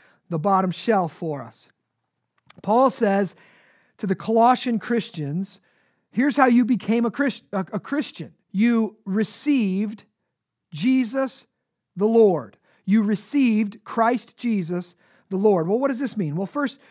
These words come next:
notice that become a, becoming a Christian isn't about something you do. It isn't about something you give out.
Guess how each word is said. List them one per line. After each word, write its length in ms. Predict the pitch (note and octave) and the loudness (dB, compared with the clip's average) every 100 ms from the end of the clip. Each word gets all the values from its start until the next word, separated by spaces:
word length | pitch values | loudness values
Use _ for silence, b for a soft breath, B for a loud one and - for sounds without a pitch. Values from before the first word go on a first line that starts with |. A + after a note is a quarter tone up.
| b b | b b
notice 360 | G#3 C4+ C4+ - | 2 2 2 -2
that 120 | A3 | -2
become 300 | A3+ - C4 | -4 -2 -4
a, 80 | A3+ _ | -4 _
becoming 360 | F#3+ - C#4 C4 | -10 -4 -2 -2
a 60 | G#3 | -2
Christian 540 | - B3+ - F3 D3+ b b b b b | -4 -4 -4 -6 -6 b b b b b
isn't 360 | C4 B3 D#4+ - | -2 0 -2 -4
about 380 | A3+ A#3 G#3 F#3 | -2 0 0 -2
something 720 | - A#3 A3 - E3+ E3 D#3 b b b b b b - | -4 -2 -2 -4 -4 -4 -8 b b b b b b -6
you 200 | F3 G#3 | 0 0
do. 520 | D#3 C4 A3+ A#2+ A2+ _ _ _ _ _ | 4 4 4 2 -6 _ _ _ _ _
It 120 | F3 A3+ | -4 -2
isn't 180 | A#3+ | 0
about 220 | C4 B3 F3+ | 2 0 0
something 440 | C4 B3 A#3 G3+ | -2 -2 -2 0
you 300 | F#3+ G3+ F3+ - D#3+ | 2 0 -2 -8 -2
give 240 | A3+ G3+ | 2 2
out. 640 | A3+ A#3 F#3 B2+ - - | 2 4 4 0 -14 -20